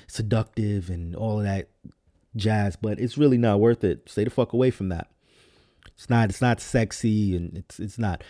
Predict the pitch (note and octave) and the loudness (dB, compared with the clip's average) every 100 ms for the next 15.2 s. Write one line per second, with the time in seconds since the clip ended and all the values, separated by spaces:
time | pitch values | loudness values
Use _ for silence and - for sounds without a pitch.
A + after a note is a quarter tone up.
0 | - G#2 G#2+ B2+ C#3 C3+ C3 B2+ A#2+ G#2 | -14 -6 0 4 4 2 2 2 2 0
1 | G#2 A#2+ A#2 A#2+ G#2+ F2+ - - - _ | 0 0 0 -2 -2 -4 -12 -20 -20 _
2 | _ _ _ - C3+ B2 A2 G#2 G2 F#2+ | _ _ _ 0 4 6 4 2 0 0
3 | F#2 - _ _ _ - A2 C3 C#3+ C3+ | -2 -8 _ _ _ -4 2 6 6 6
4 | B2+ - B2+ A#2 A#2+ A#2+ G#2 A2 G2+ F#2+ | 2 0 -2 0 0 0 0 -2 -2 -2
5 | F2+ E2+ - _ _ _ G#2 G2 F2+ E2 | -6 -10 -16 _ _ _ -6 -4 -2 -6
6 | - _ _ _ _ _ _ _ _ _ | -10 _ _ _ _ _ _ _ _ _
7 | - - C#3+ A#2+ B2+ C#3 A2 G#2 G#2+ G#2 | -16 0 4 6 4 2 2 0 -2 0
8 | F#2+ F#2+ G2+ _ C#3 C#3 - C#3+ D3 - | -2 -4 -10 _ 2 2 0 2 2 2
9 | B2 C#3 C3+ - A2+ G2 F#2+ - _ _ | 0 0 0 -2 -2 0 -4 -6 _ _
10 | _ _ C#3+ C#3+ C#3 B2+ C#3 C#3+ G#2+ F#2+ | _ _ -2 0 0 2 2 2 2 0
11 | F#2+ _ _ _ _ C3 B2+ A2+ F#2+ C#3 | -4 _ _ _ _ -2 2 0 0 0
12 | E3 - E3 C3+ - C#3 B2 A#2+ A#2+ F#2+ | 0 0 0 -2 0 2 2 2 0 -2
13 | F2 C#3+ C#3+ C#3+ B2+ - A#2+ C#3 F#2+ - | -2 -4 -2 -4 -4 -4 -2 0 -2 -6
14 | - - _ D#3+ D#3+ D#3 F3 F3 C#3+ G2 | -20 -20 _ 0 0 4 4 4 0 0
15 | E2 | -4